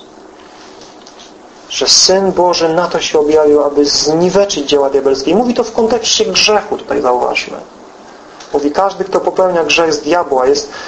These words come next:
gdyż diabeł od początku grzeszy. To w tym kontekście jest powiedziane. Czyli tutaj akcent jest położony na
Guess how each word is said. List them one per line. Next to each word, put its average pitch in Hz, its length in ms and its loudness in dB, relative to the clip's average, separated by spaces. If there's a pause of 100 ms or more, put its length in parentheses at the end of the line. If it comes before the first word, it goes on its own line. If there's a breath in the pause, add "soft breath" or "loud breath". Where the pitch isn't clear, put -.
(120 loud breath)
gdyż 147 220 0
diabeł 165 320 0
od 147 80 -4
początku 147 500 0
grzeszy. 135 400 -2
To 151 100 -4
w - 60 -6
tym 185 160 -2
kontekście 170 520 -4
jest - 160 -10
powiedziane. - 440 -8 (640 loud breath)
Czyli 147 180 -4
tutaj 160 300 0 (160)
akcent 190 360 -2
jest 165 200 -4
położony 165 440 2
na 156 220 2